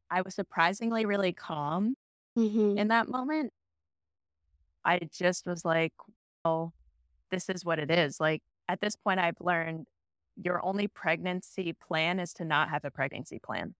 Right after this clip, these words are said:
Speaker 1: Like, so I was like, "It is what it is."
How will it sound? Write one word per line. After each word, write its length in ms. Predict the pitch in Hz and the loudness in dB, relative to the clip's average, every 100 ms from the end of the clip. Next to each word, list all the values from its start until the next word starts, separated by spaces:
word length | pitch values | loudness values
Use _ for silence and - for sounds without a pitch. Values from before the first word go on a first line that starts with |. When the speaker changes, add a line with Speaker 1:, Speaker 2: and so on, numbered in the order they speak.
| _ _ - | _ _ -4
Speaker 1:
Like, 160 | 151 - _ _ _ _ _ _ | -4 -6 _ _ _ _ _ _
so 720 | - - 175 160 160 160 156 - | -2 4 6 4 0 -4 -6 -2
I 120 | 160 | 0
was 160 | 170 156 | 0 -2
like, 200 | 156 - | -4 -4
"It 120 | 165 | -2
is 160 | 175 175 | -2 -2
what 160 | 180 | -2
it 100 | 170 | 0
is." 500 | 165 165 165 160 - | 0 0 -2 -6 -12